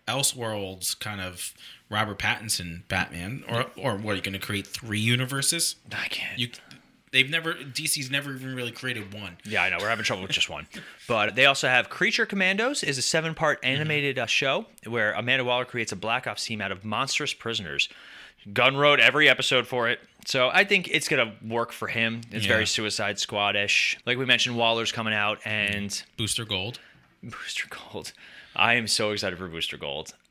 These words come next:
Speaker 2: I
Speaker 1: Yep.
Speaker 2: am, like, I, I love Booster Gold. I think he's such a, like, a, just, just such
Speaker 1: Yeah.
Speaker 2: a jackass. But I, I do thoroughly enjoy him. He did a, an appearance on Smallville, and it was one of my
Speaker 1: Mm-hmm.
Speaker 2: favorite episodes.
Speaker 1: Yeah.
Speaker 2: But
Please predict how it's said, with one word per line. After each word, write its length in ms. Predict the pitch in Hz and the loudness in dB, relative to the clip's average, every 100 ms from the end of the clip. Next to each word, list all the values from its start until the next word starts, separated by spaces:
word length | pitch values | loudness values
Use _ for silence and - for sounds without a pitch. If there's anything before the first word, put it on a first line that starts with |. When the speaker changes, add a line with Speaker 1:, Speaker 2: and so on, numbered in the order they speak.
| _ | _
Speaker 2:
I 140 | 101 101 | 0 0
Speaker 1:
Yep. 80 | |
Speaker 2:
am, 300 | 107 104 92 - _ _ - | 0 -2 -6 -14 _ _ -10
like, 320 | 113 107 - 82 | -2 -2 -2 0
I, 140 | 120 151 | 2 4
I 120 | 135 | 2
love 260 | 127 117 123 | 2 0 -2
Booster 220 | 123 120 | -4 -2
Gold. 220 | 123 123 | -2 0
I 80 | 107 | -2
think 160 | 117 | -4
he's 120 | 107 - | -6 -6
such 260 | - - | -4 -4
a, 40 | 107 - _ | -6 -12 _
like, 180 | 117 98 | -12 -10
a, 40 | 101 | -6
just, 300 | - - - - | -6 -6 -12 -10
just 160 | - | -6
such 180 | - 110 | -2 0
Speaker 1:
Yeah. 80 | 92 | 2
Speaker 2:
a 20 | |
jackass. 720 | 87 85 - - - - - - - - - - - | 4 2 0 -2 -2 -2 -6 -8 -18 -18 -16 -18 -4
But 140 | 117 104 | 2 2
I, 140 | 110 - | 2 0
I 100 | 117 | -2
do 220 | 110 120 | 0 -2
thoroughly 420 | 107 117 107 95 92 | -2 -2 -2 -2 -2
enjoy 260 | 87 87 | -2 -4
him. 60 | 85 | -2
He 120 | 110 | -2
did 140 | 123 123 | 0 2
a, 340 | 117 107 107 - - | 4 4 2 -4 -8
an 80 | 104 | -8
appearance 300 | 113 110 98 | -4 -4 -4
on 120 | 95 | -6
Smallville, 520 | - 101 107 113 120 | -4 -2 -2 -2 -2
and 60 | 98 | -2
it 40 | |
was 100 | 95 | -4
one 80 | 98 | -4
of 40 | |
my 60 | 87 | -4
Speaker 1:
Mm-hmm. 40 | 92 | -2
Speaker 2:
favorite 180 | 85 78 | -2 -4
episodes. 440 | - 80 78 80 | -6 -6 -4 -4
Speaker 1:
Yeah. 60 | - | -4
Speaker 2:
But 180 | 87 | -4